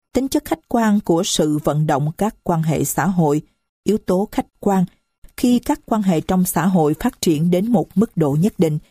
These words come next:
xuất hiện nhu cầu cần được điều chỉnh bằng pháp luật. Nhu cầu này hình thành từ tính chất,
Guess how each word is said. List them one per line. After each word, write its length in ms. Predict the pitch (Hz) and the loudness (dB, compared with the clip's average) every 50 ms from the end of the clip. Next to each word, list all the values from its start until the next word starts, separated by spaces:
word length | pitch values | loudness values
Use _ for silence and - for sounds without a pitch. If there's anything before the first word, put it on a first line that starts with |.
| _ _ _ _ - | _ _ _ _ -6
xuất 220 | - - 311 - | -4 -4 -4 -2
hiện 240 | - 202 165 160 175 | 0 0 2 2 2
nhu 120 | 190 220 | 2 2
cầu 360 | 208 - - 185 170 160 151 - | 0 -2 -2 -2 0 0 -2 -2
cần 260 | - 185 160 156 151 156 | -2 -2 0 0 2 2
được 240 | 165 160 - - | 2 0 0 -2
điều 200 | 165 160 160 147 | 0 0 0 0
chỉnh 340 | 143 - - 139 143 175 202 | -2 -2 -2 -2 0 0 0
bằng 220 | 190 170 151 143 147 | 0 0 -2 -2 -4
pháp 260 | - - 214 - - | -4 -4 -4 0 2
luật. 160 | 185 165 151 - _ _ _ _ _ _ _ _ _ | 0 0 0 -2 _ _ _ _ _ _ _ _ _
Nhu 100 | - 208 | -2 0
cầu 220 | 202 - 190 165 160 | 0 0 0 0 2
này 300 | 160 165 160 160 160 147 160 | 2 2 2 2 0 2 2
hình 160 | 170 160 151 | 0 0 0
thành 260 | - 180 156 156 151 | 0 0 0 0 0
từ 280 | - - 165 160 151 151 | 0 0 0 2 0 0
tính 220 | - 170 175 220 | 0 0 -2 0
chất, 220 | - - 285 294 | 0 -2 -2 -2